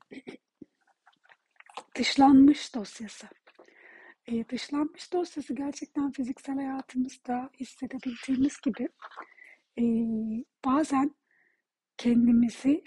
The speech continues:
enerjimiz yükseldiğinde de bulduğumuz bir yerdir. Kendimizi dışlanmış hissederiz. <clears throat> Çok pardon. Yalnızlık ve istenmeme duyguları hissederiz. Bakalım.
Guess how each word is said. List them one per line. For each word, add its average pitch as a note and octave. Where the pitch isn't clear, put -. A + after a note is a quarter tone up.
enerjimiz C4+
yükseldiğinde C4
de C4+
bulduğumuz B3
bir G#3
yerdir. A#3
Kendimizi A#3
dışlanmış B3
hissederiz. -
<clears throat> F4
Çok -
pardon. G#3+
Yalnızlık A#3
ve C#4
istenmeme B3
duyguları A#3
hissederiz. -
Bakalım. C#4+